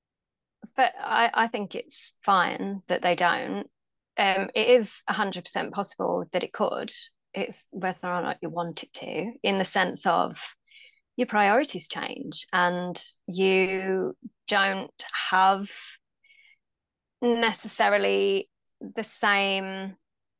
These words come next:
commitments to yourself that you did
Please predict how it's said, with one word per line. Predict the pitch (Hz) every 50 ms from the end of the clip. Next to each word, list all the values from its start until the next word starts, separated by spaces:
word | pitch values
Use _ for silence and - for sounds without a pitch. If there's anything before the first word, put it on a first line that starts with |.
| _ _ _ _ _ _ _ _ _ _ _ _ - _ _ -
commitments | - 240 220 226 208 - _ - 233 254 247 - 285 _ - - - - - _
to | - -
yourself | 233 226 214 - - 220 208 208 -
that | 220 - -
you | 220 202
did | - 208 202 208 208 208 -